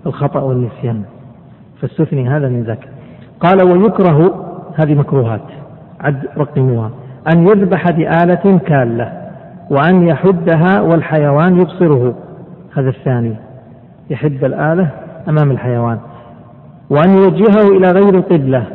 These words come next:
هذا الثالث مكروه، "وأن يكسر عنقه أو يسلخه قبل أن يبرد"، يعني قبل أن تزهق الروح، يكره أن يكسر عنق الحيوان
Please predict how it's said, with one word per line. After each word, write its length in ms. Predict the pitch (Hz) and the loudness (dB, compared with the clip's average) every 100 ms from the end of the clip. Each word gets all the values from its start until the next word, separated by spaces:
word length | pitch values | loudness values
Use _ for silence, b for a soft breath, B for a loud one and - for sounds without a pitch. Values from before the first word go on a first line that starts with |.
| - - | -12 -2
هذا 220 | 143 143 | 0 0
الثالث 440 | - 147 131 120 - - 156 | -2 -2 0 -2 -8 -12 -6
مكروه، 440 | 135 - 131 113 - B B B B - | -6 -2 -2 -2 -6 B B B B -2
"وأن 240 | 151 170 | 2 4
يكسر 420 | 190 - - 202 | 4 2 0 2
عنقه 920 | 175 151 190 190 175 170 143 185 226 - - - - 165 | 2 2 4 4 2 2 4 4 4 0 -8 -12 -2 2
أو 140 | 196 | 4
يسلخه 840 | 185 160 196 185 - 165 151 202 | 4 0 0 0 0 2 4 4
قبل 480 | 214 - - 165 175 | 2 -4 -2 0 2
أن 180 | 175 175 | 2 2
يبرد"، 420 | 165 185 156 151 - - - - | 4 4 4 2 -2 -12 -12 -8
يعني 320 | 123 139 151 - | -4 -4 -6 -6
قبل 240 | 147 143 147 | -6 -2 -2
أن 200 | 151 127 | -4 -2
تزهق 380 | 143 127 127 | -4 -4 -4
الروح، 380 | 131 131 123 - - - - - - - 165 | -4 -2 -4 -4 -8 -12 -20 -20 -20 -6 -2
يكره 380 | 165 - 165 151 | 0 0 -2 -2
أن 100 | 135 | -2
يكسر 420 | 143 143 - 123 | -2 -2 -6 -4
عنق 240 | 139 131 - | -2 -4 -6
الحيوان 480 | - 127 123 151 | -8 -4 -2 -2